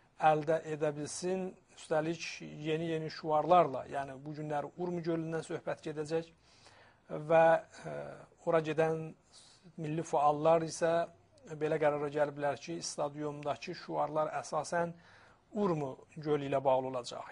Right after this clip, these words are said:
Yəni Urmu gölün quruması ilə bağlı və beləliklə yüz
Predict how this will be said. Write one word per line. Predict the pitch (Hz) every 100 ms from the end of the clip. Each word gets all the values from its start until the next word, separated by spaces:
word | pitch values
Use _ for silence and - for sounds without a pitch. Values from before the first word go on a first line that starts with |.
| 151
Yəni | 147
Urmu | 160 165 156 147
gölün | 147 143 143
quruması | 143 143 135 - 185
ilə | 165 156 139
bağlı | 151 147 147 170 180 - _ 160
və | 156 147 - _ _ _ _ - 151
beləliklə | 156 156 165 156 156 156 156 - - 151 147 147
yüz | 165 165